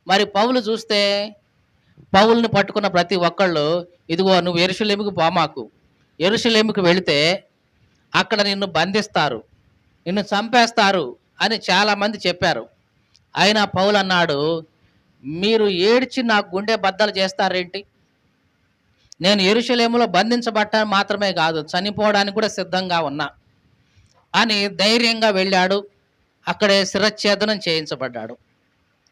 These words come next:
అంటే అక్కడే తల నరికేశారు పౌలుది. ఇట్లాగా యేసు ప్రభు యొక్క శిష్యులే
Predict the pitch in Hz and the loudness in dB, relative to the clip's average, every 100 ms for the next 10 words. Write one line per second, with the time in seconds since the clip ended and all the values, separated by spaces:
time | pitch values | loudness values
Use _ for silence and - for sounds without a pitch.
0 | - 156 156 165 202 208 208 175 175 165 | -12 -4 -2 0 0 -2 0 -2 -2 -4
1 | 165 151 143 131 147 139 127 113 - _ | -4 -6 -6 -6 -6 -6 -6 -12 -20 _
2 | _ _ _ _ _ _ _ _ _ _ | _ _ _ _ _ _ _ _ _ _
3 | - 240 247 254 240 190 202 190 190 247 | -2 -2 2 2 4 4 2 2 2 0
4 | 240 262 254 226 220 208 214 208 - 202 | 0 -2 2 0 2 -2 0 -4 -2 -4
5 | - 240 170 180 214 | -2 0 2 0 -2